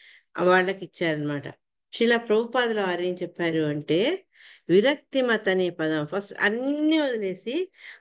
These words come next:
ఫస్ట్ ఆయన విరక్తిమత్ అయి తీసుకున్నారు. ఆ విరక్తిమత్ ప-, అనే పదము end of the శ్లోకంలో,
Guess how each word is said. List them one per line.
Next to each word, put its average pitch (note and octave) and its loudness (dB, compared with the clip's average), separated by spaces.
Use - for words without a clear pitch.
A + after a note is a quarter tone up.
ఫస్ట్ - 0
ఆయన A#3+ 6
విరక్తిమత్ B3+ 0
అయి B3+ 2
తీసుకున్నారు. F#3 -2
ఆ F#3+ 4
విరక్తిమత్ A#3 -2
ప-, - 2
అనే F3+ 0
పదము G#3+ -2
end C#4+ 2
of D#4+ -2
the - -16
శ్లోకంలో, A3 0